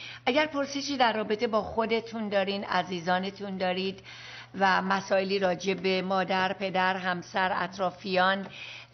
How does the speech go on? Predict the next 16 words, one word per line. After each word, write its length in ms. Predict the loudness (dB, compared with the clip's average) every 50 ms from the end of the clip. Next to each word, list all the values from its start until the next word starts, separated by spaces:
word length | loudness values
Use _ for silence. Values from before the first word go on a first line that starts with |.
| -2 0
و 220 | 2 4 4 4 2 0
دیگران 540 | -4 -4 0 2 2 4 4 2 2 0 0
دارید، 340 | 0 0 0 -2 -4 -6 -6
می‌تونید 400 | -8 -6 -6 -4 -4 -4 -4 -2
روی 120 | -2 -2
خط 220 | -2 -2 -2 -4 -4
تشریف 340 | -4 -8 -8 -8 -10 -12 -8 -2
بیارید 320 | 0 2 2 2 0 -2
همکنون 680 | -2 0 2 0 0 -2 -4 -4 -2 -2 0 0 -2 -4 -10 -16 -14 -16 -16 -10 -2 0
و 100 | 2 4
به 120 | 4 2
ترتیبی 500 | 2 2 0 0 0 -2 -4 -2 -2 -2
که 160 | 0 0 -2
چراغ‌ها 520 | -2 -2 0 0 2 0 0 2 2 2 2
روشن 420 | 2 0 -2 -2 -2 -2 -2 -2
بشه 440 | -4 -6 -6 -6 -4 -2 -2 -2